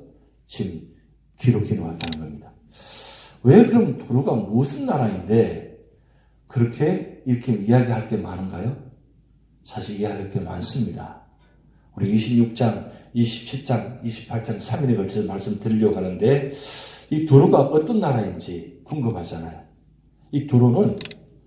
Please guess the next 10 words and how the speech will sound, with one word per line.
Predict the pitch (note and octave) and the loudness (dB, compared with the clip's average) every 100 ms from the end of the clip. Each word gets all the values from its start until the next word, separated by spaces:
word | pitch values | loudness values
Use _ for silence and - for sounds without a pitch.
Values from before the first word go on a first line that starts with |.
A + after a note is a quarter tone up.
| _ - - - _ | _ -20 -20 -20 _
어, | G2+ F#2 - - | -18 -16 -16 -10
두 | - D3 F3+ | 0 2 6
개 | G3+ G3+ G3 - - | 6 6 4 0 -8
나라가 | A#2 A2+ G#2+ G2+ B2+ C#3+ - - _ _ _ _ _ _ | -4 -2 -2 -2 -4 -4 -10 -20 _ _ _ _ _ _
도시가 | B2+ C3 C3 A2+ A2 | 2 2 2 -2 -2
이루어진 | A2+ A#2 A#2 A#2 A2+ C3 - - - | 4 6 6 4 2 2 -4 -16 -20
곳입니다. | - G2 - E2 - - - _ _ _ | -10 -8 -8 -12 -12 -16 -20 _ _ _
이 | D#3 D#3+ | -6 4
도로란 | B2 D3 F3+ B2+ | 6 6 6 4
말은 | G2+ C3 A#2 | 2 0 0